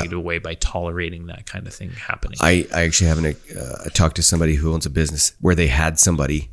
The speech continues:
Speaker 2: on their, on their team that was dragging them down for years.
Speaker 1: Mm-hmm.
Speaker 2: And they were like, "We can't get rid of them because they have all the skills that we need,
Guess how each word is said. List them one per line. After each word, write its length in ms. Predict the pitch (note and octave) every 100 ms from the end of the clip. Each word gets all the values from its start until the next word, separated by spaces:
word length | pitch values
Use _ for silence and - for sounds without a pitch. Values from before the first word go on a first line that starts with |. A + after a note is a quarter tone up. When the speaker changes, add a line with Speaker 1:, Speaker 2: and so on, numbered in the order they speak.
| -
Speaker 2:
on 220 | D#2 E2
their, 320 | E2+ F2 E2+ -
on 100 | D#2
their 140 | D#2+ D#2
team 420 | - F2 C#2+ D2 - _ _
that 100 | -
was 120 | E2+ D#2+
dragging 440 | - F2 D#2+ D#2
them 80 | D2+
down 260 | D#2 D2
for 160 | C#2+ C#2+
years. 720 | D2 - - - - - - - _
Speaker 1:
Mm-hmm. 200 | A#2+ F#2 F2
Speaker 2:
And 120 | F#2+
they 100 | G#2
were 100 | G#2
like, 240 | F#2 F2
"We 120 | A2 G2+
can't 240 | - E2
get 100 | -
rid 100 | F#2
of 80 | A2+
them 160 | D2+ - _ _
because 500 | G2 - F#2 D#2 - _
they 380 | - E2 D#2+ F2+
have 220 | D2 F#2 -
all 180 | F#2+ G#2+
the 120 | F#2
skills 340 | - A2 G2+
that 80 | F2
we 120 | E2
need, 340 | E2+ G2+ G2